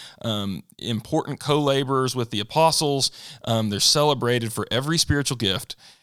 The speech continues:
And so we also have another set of texts that very clearly seem to restrict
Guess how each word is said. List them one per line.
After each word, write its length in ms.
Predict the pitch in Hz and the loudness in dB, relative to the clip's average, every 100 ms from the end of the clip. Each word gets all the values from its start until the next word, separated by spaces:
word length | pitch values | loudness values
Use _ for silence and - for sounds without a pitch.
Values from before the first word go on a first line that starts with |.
| _ | _
And 180 | 139 131 | 0 4
so 380 | - 131 120 - _ _ - | 4 4 2 -2 _ _ -2
we 160 | 135 - | -2 0
also 460 | 170 226 - 143 123 | 2 4 4 2 2
have 360 | 127 117 131 - - | -2 -4 -6 -10 -6
another 320 | 127 131 185 | -2 0 2
set 260 | - 131 107 | 2 0 -2
of 80 | |
texts 640 | - - 101 - - - - _ _ _ 123 | -4 -4 0 2 2 0 -2 _ _ _ -6
that 280 | 123 135 - | 0 0 0
very 280 | - 113 135 | -8 -2 0
clearly 320 | 180 175 170 | 0 0 2
seem 420 | 156 - 151 156 170 | 2 2 2 0 0
to 380 | - 160 151 - - _ | 0 0 -2 -4 -12 _
restrict 800 | 123 - - - 214 156 - | 0 2 2 0 0 0 -2